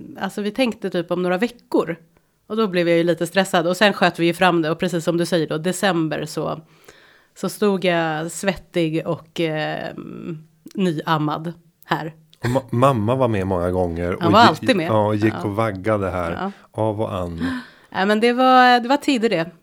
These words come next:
Speaker 2: Mm.
Speaker 1: Mm, det är fem år sedan.
Speaker 2: Fem år sedan.
Speaker 1: Mm.
Speaker 2: Och sen, eh, körde vi,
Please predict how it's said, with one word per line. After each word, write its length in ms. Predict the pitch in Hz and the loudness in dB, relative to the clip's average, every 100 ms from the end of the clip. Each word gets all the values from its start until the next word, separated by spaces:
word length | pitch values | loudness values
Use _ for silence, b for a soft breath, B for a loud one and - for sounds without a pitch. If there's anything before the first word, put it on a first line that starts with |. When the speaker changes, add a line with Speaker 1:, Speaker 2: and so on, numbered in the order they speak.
| _ | _
Speaker 2:
Mm. 260 | 95 160 165 | -6 -4 -4
Speaker 1:
Mm, 340 | 170 190 220 | -4 -4 -4
det 80 | 262 | -4
är 40 | |
fem 260 | 302 175 170 | -2 -2 -4
år 80 | 160 | -8
sedan. 200 | - - _ _ _ _ _ - | -12 -18 _ _ _ _ _ -8
Speaker 2:
Fem 220 | 127 117 | -4 -4
år 120 | 107 | -6
sedan. 220 | 113 101 - | -8 -14 -14
Speaker 1:
Mm. 120 | 190 | -4
Speaker 2:
Och 80 | 131 | -2
sen, 400 | - 135 139 131 | 2 0 0 -2
eh, 180 | 127 127 - - | -2 -2 -6 -8
körde 400 | - 113 104 110 | -2 0 0 0
vi, 280 | 113 107 | 0 0